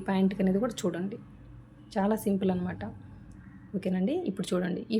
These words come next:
ఫుల్ రౌండ్కి వచ్చేసి నేను ఒక రెండు ఇంచులు పట్టీ కోసం రెండు ఇంచులు విడిచిపెట్టుకున్నాను. ఇక్కడ మెయిన్ వచ్చేసి ఈ పాకెట్ అండి. ఈ పాకెట్ ఫ్రంట్ పార్ట్కి ఈ విధంగా పెట్టేసుకొని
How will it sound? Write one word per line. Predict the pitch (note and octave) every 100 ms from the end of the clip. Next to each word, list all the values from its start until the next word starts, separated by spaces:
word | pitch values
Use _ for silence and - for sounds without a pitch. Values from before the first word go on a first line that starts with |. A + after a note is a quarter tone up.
| -
ఫుల్ | A#3+ A#3+
రౌండ్కి | A#3+ A3 A3
వచ్చేసి | G#3+ A3 G#3+ G#3+
నేను | A#3
ఒక | A#3+ G#3
రెండు | G3 G3+
ఇంచులు | G3+ G3 F#3
పట్టీ | F#3+ F#3 G#3 G3+
కోసం | G#3 - D4+
రెండు | G#3+ F#3+
ఇంచులు | F#3+ G3+
విడిచిపెట్టుకున్నాను. | F3+ - E3+ - F3 F3+
ఇక్కడ | F#3+ F#3 E3+
మెయిన్ | G#3 A#3
వచ్చేసి | G#3+ G#3+ G3+ A#3+
ఈ | -
పాకెట్ | F#3 F#3+ F#3+
అండి. | F#3 F3
ఈ | F3
పాకెట్ | F#3 F#3+ - -
ఫ్రంట్ | - G3 F#3+
పార్ట్కి | G3+ F#3+ F#3
ఈ | F#3
విధంగా | F#3+ F#3+ F#3+
పెట్టేసుకొని | F#3+ F#3 - A#3